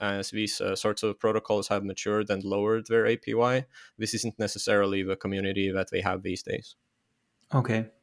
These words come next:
Speaker 1: And, you know, this is almost like a maneuver to get people interested in what the underlying project is actually trying to build. And
Speaker 2: Yeah.
Speaker 1: that's what I want to get to. So Olympus dao launched and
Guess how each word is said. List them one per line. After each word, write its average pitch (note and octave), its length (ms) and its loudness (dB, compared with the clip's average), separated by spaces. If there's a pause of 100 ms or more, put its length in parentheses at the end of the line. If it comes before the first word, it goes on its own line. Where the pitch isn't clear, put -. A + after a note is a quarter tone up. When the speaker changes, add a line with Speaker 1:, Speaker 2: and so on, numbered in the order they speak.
(260)
Speaker 1:
And, G2+ 540 4
you A2+ 160 4
know, G#2 340 4
this A2 220 0
is A2 80 -2
almost A2+ 400 0
like G2 240 0
a G2 360 0 (360)
maneuver A2+ 500 4
to - 160 -12
get G#2 220 2
people G#2+ 380 0
interested F#2+ 800 -2
in G2+ 260 -2
what G2+ 220 2
the G#2 140 0
underlying G2 480 2
project G2 440 -2
is F#2 100 -4
actually G2 400 0
trying G2 320 0
to - 160 -14
build. - 460 0 (460)
And G2 220 0
Speaker 2:
Yeah. A#2 160 0
Speaker 1:
that's A2 260 4
what G#2+ 140 4
I G2 300 4
want G#2 280 0
to - 80 -10
get A2+ 280 2
to. F#2+ 420 -2
So G2+ 520 2 (300)
Olympus A#2 460 2
dao G2+ 560 6
launched G#2+ 680 2 (100)
and G2+ 320 0